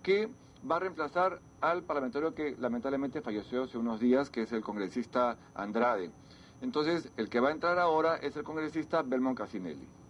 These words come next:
congresista electo, pero todavía no está incorporado porque no ha jurado el cargo. Y mientras no jure el cargo, no puede ejercer sus funciones. ¿Qué se hace en el Pleno? Ustedes han visto lo que se ve mayormente en la televisión, que es el hemiciclo donde están todos los parlamentarios.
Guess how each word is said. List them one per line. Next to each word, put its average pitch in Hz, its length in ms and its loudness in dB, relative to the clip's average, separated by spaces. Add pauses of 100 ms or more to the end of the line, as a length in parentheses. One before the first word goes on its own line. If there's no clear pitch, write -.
(240)
congresista 143 560 0
electo, 156 400 0
pero 127 160 0
todavía 135 540 2
no 143 280 0
está 143 200 -2
incorporado 147 520 2
porque 110 220 -6
no 113 100 -2
ha 120 60 -2
jurado 110 260 2
el 104 120 -2
cargo. 95 260 -2
Y 117 40 2
mientras 123 220 2
no 190 200 2
jure 196 220 2
el 165 120 0
cargo, 185 400 0 (320)
no 151 160 -2
puede 165 200 2
ejercer 165 380 -2
sus 156 160 -10
funciones. 92 540 -2 (2250)
¿Qué 214 160 4
se 214 100 2
hace 196 160 0
en 160 80 -2
el 139 120 0
Pleno? 131 180 0
Ustedes 180 280 0
han 160 140 0
visto 156 400 0 (180)
lo 117 200 -2
que 113 80 -6
se 120 100 -4
ve 143 140 4
mayormente 123 500 -2
en 131 60 4
la 117 40 -6
televisión, 127 580 2
que 123 180 2
es 123 100 -6
el 123 80 0
hemiciclo 139 440 0
donde 131 80 0
están 127 200 -2
todos 135 140 0
los 135 80 -4
parlamentarios. 147 680 0